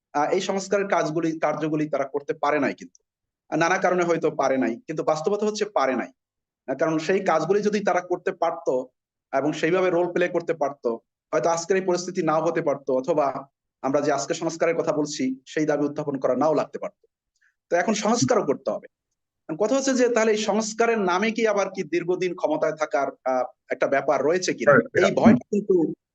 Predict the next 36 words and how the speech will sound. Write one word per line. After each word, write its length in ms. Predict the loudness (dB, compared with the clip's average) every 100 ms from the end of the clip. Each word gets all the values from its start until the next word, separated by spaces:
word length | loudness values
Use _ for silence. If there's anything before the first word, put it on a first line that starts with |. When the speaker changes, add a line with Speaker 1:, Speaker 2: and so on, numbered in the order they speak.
| _ 0
Speaker 1:
রাজনৈতিক 500 | 2 4 2 0 2
দলের 240 | 2 2
মধ্যে, 200 | 2 0
বিশেষ 200 | -2 -2
করে 120 | -2
বিএনপির 380 | 0 -2 0 -2
মধ্যে 220 | 0 0
আছে। 300 | -2 -2 -10 -14 -4
সাগর 160 | 0 2
ভাই, 100 | 2
আমি 180 | 2
আপনাকে 340 | 0 2 2 2
বলি 420 | 0 0 0 -4 -10 _ _ _ _ _ _
যে, 360 | 0 0 0 -6 -16 _ _ -2
আহ, 440 | 2 2 0 -8 _ -2
উম, 400 | 0 2 -2 -6 _ 2
এই 540 | 2 4 2 0 -6 0
ভয়টা 340 | 0 2 2
বি-, 200 | 2 -2
বিশেষ 260 | 0 -2 0
করে 160 | 0
বিএনপির 460 | 2 0 0 -2 -2
মধ্যে 300 | -2 0 0
বা 120 | 0
বিএন, 280 | 0 -2 -2 -2
এই, 200 | -4 -2
এই, 240 | -4 -2
এই 80 | -4
কনসার্নটা 580 | -2 -2 -2 -2 -2 -2
বিএনপির 400 | -2 -4 -2 -2
মধ্যে 280 | -2 -2 -6
বিশেষ 480 | -4 -8 -4 -4 -2
কারণে 260 | -2 -2 0
তৈরি 200 | 0 0
হয়েছে 420 | 0 0 -2 -4 -8 _ _
এজন্য 680 | -2 2 0 2 4 4 2